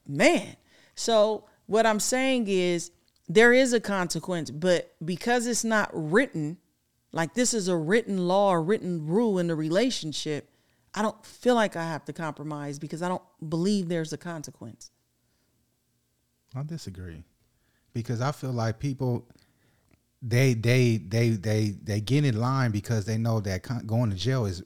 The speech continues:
Speaker 2: is, is like, bam, right, happened. Like, so in, in a relationship,
Speaker 1: But not
Speaker 2: you
Speaker 1: necessarily.
Speaker 2: could get away with doing shit because sometimes
Speaker 1: You can
Speaker 2: that,
Speaker 1: get away
Speaker 2: that,
Speaker 1: with driving.
Speaker 2: that, that consequence gonna be, like, ten years later.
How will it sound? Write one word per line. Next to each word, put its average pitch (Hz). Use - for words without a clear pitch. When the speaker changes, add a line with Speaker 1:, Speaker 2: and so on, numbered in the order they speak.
Speaker 2:
is, 98
is 104
like, 92
bam, 101
right, 98
happened. 98
Like, 95
so 117
in, 120
in 117
a 113
relationship, 135
Speaker 1:
But -
not 233
Speaker 2:
you 196
Speaker 1:
necessarily. 214
Speaker 2:
could 139
get 170
away 156
with 135
doing 160
shit 139
because 123
sometimes 156
Speaker 1:
You 311
can 339
Speaker 2:
that, 311
Speaker 1:
get -
away 320
Speaker 2:
that, 302
Speaker 1:
with 302
driving. 262
Speaker 2:
that, 143
that -
consequence 160
gonna 156
be, 151
like, 147
ten 175
years 165
later. 170